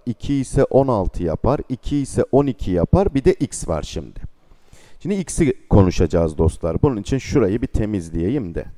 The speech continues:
Şu son yaptığımı. X'i de şuradan bulalım yine. Aynı muhabbeti yapacağım aslında.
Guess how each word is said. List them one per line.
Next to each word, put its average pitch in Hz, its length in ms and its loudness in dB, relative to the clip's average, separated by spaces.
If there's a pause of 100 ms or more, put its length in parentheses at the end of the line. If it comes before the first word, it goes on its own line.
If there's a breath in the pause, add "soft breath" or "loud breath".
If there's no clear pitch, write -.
(760)
Şu - 180 -14
son 85 240 -6
yaptığımı. 80 640 -6 (420 soft breath)
X'i - 320 -4
de 170 80 2
şuradan 90 520 2
bulalım 80 380 -2
yine. 80 220 -4
Aynı 107 320 -2
muhabbeti 98 560 2
yapacağım 80 400 -4
aslında. 76 480 -10